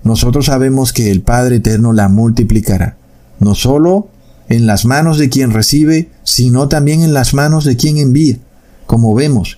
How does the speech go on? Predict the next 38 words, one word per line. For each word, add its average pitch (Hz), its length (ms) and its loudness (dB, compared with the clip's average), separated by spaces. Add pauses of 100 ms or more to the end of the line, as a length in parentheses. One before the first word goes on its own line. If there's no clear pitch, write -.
que 113 140 -2
quedaron 113 480 0
doce 143 320 0
cestas 104 580 -2
llenas 110 380 0
de 101 100 0
panes 92 460 -2 (120)
y 110 120 0
de 101 260 0 (240)
peces. - 460 -2 (260)
Aunque 120 240 0
aquí 120 180 -2
no 139 80 0
estamos 143 520 -2
en 131 160 0
el 107 120 0
Evangelio 104 600 2
de 151 80 0
la 151 140 0
Prosperidad, 117 760 0 (120)
hermanos, 104 600 0 (240)
esto 127 360 0
es 147 140 -2
un 147 140 0
principio 127 480 2
bíblico 170 600 0 (480)
que 131 140 -2
no 123 140 0
lo 175 160 2
usamos 120 580 -2 (580)
para 117 220 0
nosotros 127 680 -2 (760)
pensar 123 540 0
que 123 140 0
vamos 120 320 0
a 110 80 0
tener 107 300 0
riqueza 104 560 -2